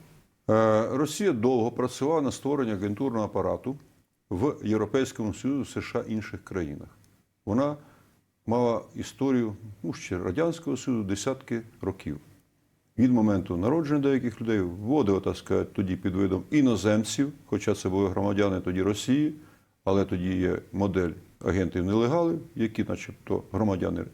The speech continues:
Німеччини, влаштовуються на стратегічні напрямки і об'єкти. Друга ситуація — це активна вербовка самих німців,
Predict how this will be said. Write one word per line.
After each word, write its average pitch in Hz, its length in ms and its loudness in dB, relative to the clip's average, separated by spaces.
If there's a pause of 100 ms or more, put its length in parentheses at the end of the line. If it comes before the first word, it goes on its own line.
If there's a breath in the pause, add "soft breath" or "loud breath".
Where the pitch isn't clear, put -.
(360)
Німеччини, 156 500 -2 (400 loud breath)
влаштовуються 120 680 2
на 98 80 2
стратегічні 101 540 0
напрямки 139 480 0
і 123 80 4
об'єкти. 113 440 0 (500 loud breath)
Друга 170 220 4
ситуація — 101 540 0
це 101 280 0
активна 110 480 2
вербовка 107 600 2
самих 107 460 -2
німців, 95 460 -2